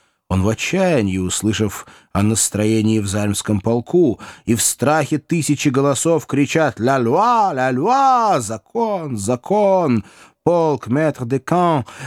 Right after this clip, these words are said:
неистовствует, колеблясь между страхом и злобой, а национальные гвардейцы только озираются вокруг, не зная, что предпринять.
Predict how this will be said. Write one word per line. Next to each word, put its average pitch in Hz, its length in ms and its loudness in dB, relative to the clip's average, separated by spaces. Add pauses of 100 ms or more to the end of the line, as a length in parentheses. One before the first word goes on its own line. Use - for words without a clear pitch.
неистовствует, 151 1300 2
колеблясь 147 600 0
между 147 320 0
страхом 156 720 0
и - 20 2
злобой, 151 600 0
а 120 180 -6
национальные 131 840 -2
гвардейцы 131 880 -2
только 143 500 -2
озираются 135 760 0
вокруг, 139 540 -2
не 120 160 2
зная, 117 580 -2
что 104 380 -4
предпринять. 101 1300 -2